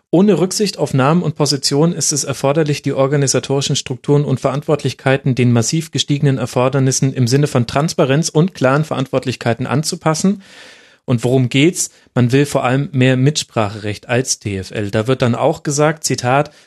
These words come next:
„Es kann nicht sein, dass man jetzt schon rund siebzehn Millionen Euro jährlich in das Schiedsrichterwesen inklusive Torlinien, Technologie und Videoassistent investiere,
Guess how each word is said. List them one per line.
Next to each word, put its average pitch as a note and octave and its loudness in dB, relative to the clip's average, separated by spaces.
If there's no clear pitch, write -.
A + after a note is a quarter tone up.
„Es - -20
kann C3+ 0
nicht C3 0
sein, C#3 2
dass C#3+ -4
man C3 0
jetzt C3+ 0
schon C3 0
rund C3+ 0
siebzehn F3 0
Millionen C#3 2
Euro D3 2
jährlich C#3+ 2
in C3+ 0
das B2 0
Schiedsrichterwesen C3+ 0
inklusive B2 -4
Torlinien, C3+ 2
Technologie B2+ -2
und A#2 -2
Videoassistent B2 0
investiere, D3 0